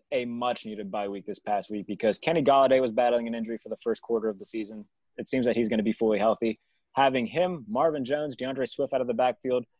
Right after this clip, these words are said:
A P is gonna get some touches, T J Hawkinson at tight end. Um, you know, I like the Jaguars. It's just defensively, they're still very young and they make a lot of mental mistakes. Um,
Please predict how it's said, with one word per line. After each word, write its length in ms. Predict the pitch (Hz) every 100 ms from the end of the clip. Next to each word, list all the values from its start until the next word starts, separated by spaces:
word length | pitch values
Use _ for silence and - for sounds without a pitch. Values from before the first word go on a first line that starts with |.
| _ -
A 140 | 127 123
P 140 | 131
is 100 | 120
gonna 160 | 123 117
get 140 | 120
some 120 | 123
touches, 320 | 113 120 123 -
T 140 | 120
J 100 | 117
Hawkinson 480 | 110 117 117 110 113
at 80 | 110
tight 220 | - 113
end. 240 | 113 113 113 _ _ _ -
Um, 380 | 120 113 107 107 _ _ _ - _ _ _ -
you 80 | 151
know, 180 | 143 - -
I 120 | 143
like 320 | 131 135 123
the 80 | 143
Jaguars. 560 | 117 135 147 165 175 143
It's 120 | 113
just 120 | 117
defensively, 560 | 113 - 139 139 139 143
they're 140 | 113
still 220 | - 139
very 340 | 110 127 135 120
young 280 | 127 127 120
and 60 |
they 40 | 113
make 160 | 113
a 40 | 113
lot 200 | 113 113
of 60 |
mental 280 | 101 110 110
mistakes. 640 | 107 - 113 110 - - _
Um, 400 | 117 107 104 98